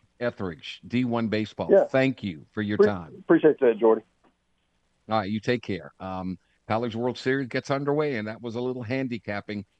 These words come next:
Speaker 1: Could be an all S E C final, according to, to Mark. Could be the Gators on one side and the Tigers on the other. Uh, we shall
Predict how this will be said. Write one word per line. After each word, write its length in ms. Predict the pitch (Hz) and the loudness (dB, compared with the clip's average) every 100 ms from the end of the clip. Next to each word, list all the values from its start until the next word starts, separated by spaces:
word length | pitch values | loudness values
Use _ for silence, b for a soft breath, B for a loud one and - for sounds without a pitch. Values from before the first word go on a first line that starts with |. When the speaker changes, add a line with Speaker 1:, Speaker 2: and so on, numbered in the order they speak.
| _ - | _ -2
Speaker 1:
Could 180 | 127 | -2
be 120 | 117 123 | 2 0
an 80 | 113 | 2
all 280 | 127 135 | 0 0
S 200 | 131 131 139 | -2 -4 -8
E 100 | 123 | -8
C 220 | - 135 | -8 -8
final, 520 | - 151 170 117 90 | -2 0 0 -2 -4
according 400 | 92 107 101 98 | -6 -6 -6 -6
to, 260 | - 101 85 - | -6 -8 -8 -6
to 100 | 98 | -2
Mark. 340 | 98 131 - _ _ - | 0 -2 -6 _ _ -14
Could 120 | 87 | -10
be 100 | 98 | -8
the 80 | 90 | -6
Gators 420 | 78 117 127 120 | -4 -4 -4 -4
on 200 | 120 117 | -4 -2
one 200 | 123 139 | -4 -6
side 320 | - 131 143 | -4 -4 -4
and 100 | 151 | -8
the 60 | 98 | -8
Tigers 480 | - 117 135 135 123 | -8 -10 -8 -8 -6
on 160 | 135 | -4
the 120 | 131 147 | -4 -4
other. 280 | 170 131 - _ _ _ _ - | -2 -2 -4 _ _ _ _ -20
Uh, 100 | 90 - | -20 -20
we 260 | 87 92 110 | -12 -8 -8
shall 640 | - - 98 92 92 90 | -8 -8 -6 -6 -8 -10